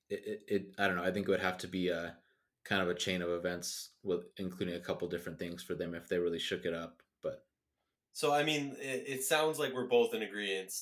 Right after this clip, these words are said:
Speaker 2: that there's not much wiggle room for the Chicago Sky team. I mean, at, at best, they're looking at, you know, re-signing Parker. If Parker's not around, if they're not able to wrangle her in, who are some players that you would target?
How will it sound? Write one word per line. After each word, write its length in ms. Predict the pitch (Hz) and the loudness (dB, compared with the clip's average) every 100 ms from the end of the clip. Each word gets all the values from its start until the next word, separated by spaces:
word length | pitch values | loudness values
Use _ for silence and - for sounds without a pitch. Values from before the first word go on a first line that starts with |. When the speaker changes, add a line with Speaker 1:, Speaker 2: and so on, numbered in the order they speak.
| - 101 | -8 -2
Speaker 2:
that 500 | 98 95 98 - - _ _ | 0 2 0 -4 -10 _ _
there's 360 | 113 110 110 107 | -10 -2 -2 0
not 200 | 110 120 | -2 0
much 460 | 120 117 - - _ _ _ _ _ - | 0 0 -2 -6 _ _ _ _ _ -6
wiggle 360 | 120 127 110 98 | 0 2 2 -2
room 280 | 98 95 90 | -4 -6 -6
for 240 | - 107 | -6 -4
the 100 | 95 | -4
Chicago 500 | - - 92 90 90 | -6 -6 -8 -6 -8
Sky 300 | - 92 82 - | -6 -4 -4 -6
team. 260 | 82 - - | -12 -12 -8
I 80 | 104 | -4
mean, 260 | 104 101 78 - | -4 -6 -12 -12
at, 200 | 113 107 - | -6 -6 -6
at 200 | 104 - | -8 -4
best, 320 | 113 104 - | -2 -2 -4
they're 200 | 110 98 | -4 -4
looking 440 | 98 98 101 92 - _ _ _ | -4 -4 -4 -6 -12 _ _ _
at, 360 | 98 87 90 - _ _ _ | 0 0 0 -6 _ _ _
you 120 | 107 | -4
know, 180 | 98 85 - _ | -4 -4 -12 _
re-signing 720 | 107 117 104 - 110 104 101 95 | -8 -4 -2 0 0 -2 -4 -4
Parker. 520 | 101 95 101 95 - _ - | -2 -2 -4 -6 -6 _ -6
If 180 | 131 185 | -4 2
Parker's 400 | 202 202 190 117 | 2 2 0 2
not 220 | 113 101 | 0 0
around, 240 | 90 - - | -2 -4 -10
if 140 | - | -6
they're 100 | 147 | -2
not 260 | 131 131 147 | 0 2 2
able 440 | 120 113 110 107 - _ _ | 0 0 -2 -2 -8 _ _
to 280 | - 113 107 | -6 -4 -4
wrangle 420 | 98 107 107 101 98 | 0 0 2 -2 -2
her 160 | 98 | -2
in, 260 | 101 98 98 - _ - | -2 -2 -4 -12 _ -4
who 140 | 175 | -2
are 60 | 160 | 0
some 200 | 156 127 | 0 0
players 380 | 123 113 110 | -2 0 0
that 160 | 104 98 | -2 -4
you 160 | 104 110 | -6 -4
would 160 | 98 | -4
target? 460 | 95 90 90 90 | -4 -4 -2 -4